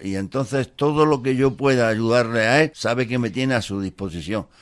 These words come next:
Sea la hora que sea, me llaman por teléfono y yo, con todo el cariño del mundo, vengo en busca de él. Pero yo a don Antonio Cobo lo ten-, lo conozco desde que yo tenía dieciséis o diecisiete años.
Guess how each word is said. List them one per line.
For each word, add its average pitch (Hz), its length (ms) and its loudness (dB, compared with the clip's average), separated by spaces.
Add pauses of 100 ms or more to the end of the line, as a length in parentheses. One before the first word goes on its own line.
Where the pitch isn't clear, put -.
(120)
Sea 151 420 0
la 127 140 2
hora 131 280 2
que - 120 -8
sea, 151 260 0
me 139 160 -4
llaman 123 320 -2
por 110 160 -6
teléfono 135 540 -4
y 107 140 -6
yo, 120 500 -2
con 110 260 -8
todo 135 240 -4
el 131 140 -4
cariño 123 340 -2
del 117 140 -4
mundo, 131 320 -6
vengo 113 200 -4
en 104 100 -6
busca 104 280 -6
de 92 120 -6
él. 80 80 -16 (880)
Pero 101 180 -12
yo 110 160 -8
a 135 40 -4
don 143 180 -6
Antonio 139 400 -4
Cobo 147 240 0
lo 135 200 0
ten-, 139 320 -6
lo 120 200 -2
conozco 135 400 -4
desde 135 200 0
que 110 140 -6
yo 131 140 0
tenía 139 320 -2
dieciséis 123 640 -4
o 135 60 -2
diecisiete 101 520 -8
años. 107 300 -4